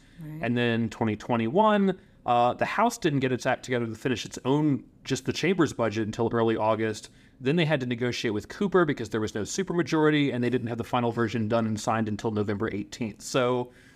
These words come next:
Speaker 2: uh, they're saying mid-August now, but really, who knows?
Speaker 1: So this isn't, we're not in big deal territory yet, and I don't mean to make light of the fact that people don't have their money yet. I mean a big deal on the timeline of the
Speaker 2: Yeah,
Speaker 1: delay
Speaker 2: we're not setting
Speaker 1: compared to,
Speaker 2: records
Speaker 1: yeah.
Speaker 2: anytime soon. We, the record is well off into the fall.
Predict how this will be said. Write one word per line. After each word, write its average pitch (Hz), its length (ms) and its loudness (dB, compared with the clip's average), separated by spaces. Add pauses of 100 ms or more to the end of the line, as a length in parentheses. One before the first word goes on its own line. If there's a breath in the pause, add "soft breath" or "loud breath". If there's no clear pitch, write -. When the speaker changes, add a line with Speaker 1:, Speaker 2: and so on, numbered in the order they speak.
(220 soft breath)
Speaker 2:
uh, 151 340 4
they're 165 140 2
saying 208 560 2
mid-August 175 560 2
now, 185 280 2
but 190 360 2
really, 285 340 2
who 302 200 -2
knows? - 680 -10
Speaker 1:
So 208 580 4
this 214 380 2
isn't, 226 360 4
we're 196 140 4
not 196 300 2
in 175 260 0
big 165 240 -2
deal 165 240 2
territory 160 720 0
yet, 165 220 2
and - 80 0
I 170 80 0
don't 175 160 2
mean 185 140 2
to 180 100 2
make 175 240 0
light 165 360 0
of 156 180 -2
the 160 100 2
fact 151 320 -2
that - 140 -2
people 170 280 0
don't 165 200 0
have 165 180 0
their 165 140 2
money 156 300 2
yet. - 380 -4
I 180 80 0
mean 185 220 2
a 180 80 4
big 175 260 0
deal 175 240 0
on 170 480 0
the 160 100 -2
timeline 180 720 0
of 143 100 -6
the 175 80 2
Speaker 2:
Yeah, 170 60 -2
Speaker 1:
delay 170 360 2
Speaker 2:
we're 170 60 0
not 165 100 -8
setting 196 140 0
Speaker 1:
compared 185 320 0
to, - 100 -6
Speaker 2:
records 165 300 -4
Speaker 1:
yeah. 185 160 0
Speaker 2:
anytime 110 400 -14
soon. 98 340 0
We, 110 140 4
the 107 160 0
record 123 380 2
is 101 280 -2
well 120 580 4
off 113 260 6
into 110 180 0
the 85 100 -6
fall. - 380 -6